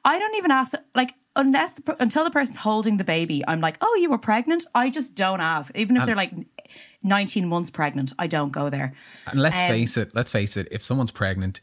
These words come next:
Speaker 2: you're, they're gonna tell you about it. You know, there's gonna be some sort of card or text has come through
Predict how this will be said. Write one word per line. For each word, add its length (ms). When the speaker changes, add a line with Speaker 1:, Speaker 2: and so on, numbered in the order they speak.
Speaker 2:
you're, 340
they're 140
gonna 160
tell 200
you 80
about 260
it. 200
You 140
know, 260
there's 220
gonna 160
be 100
some 240
sort 180
of 60
card 460
or 100
text 320
has 120
come 220
through 360